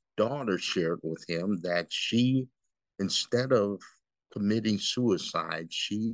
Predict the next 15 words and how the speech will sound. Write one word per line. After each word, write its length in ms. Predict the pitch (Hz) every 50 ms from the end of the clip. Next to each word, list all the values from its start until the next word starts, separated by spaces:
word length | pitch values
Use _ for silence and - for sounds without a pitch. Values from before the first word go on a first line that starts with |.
| 107 -
decided 720 | 113 107 - - - - 92 85 78 78 80 80 80 - - - _ _ _ _ _ _ _ _ _ _ _ -
to 140 | - - 87
stay. 580 | - - - - - - - - - - - - _ _ _ _ _ _ _ _ _ _ _ _ _ _ _ _ _ _ _ _ _ _ _ _ _ _ -
And 320 | 90 82 80 80 80 76 -
when 240 | 90 80 78 80 -
she 340 | - - - 95 98 107
decided 760 | 104 104 110 101 - - - 98 87 92 92 90 80 90 85 - _ -
to 120 | - -
stay, 640 | - - - - - - - 113 98 78 71 65 65 - - - _ _ _ _ _ _ _ _ _ _ _
she 240 | - - - 101 95
was 220 | 90 82 - - -
able 360 | 95 92 92 82 78 82 82
to 180 | - - - 80
move 240 | 78 82 80 73
forward 680 | - - - - 98 90 87 85 78 76 76 73 -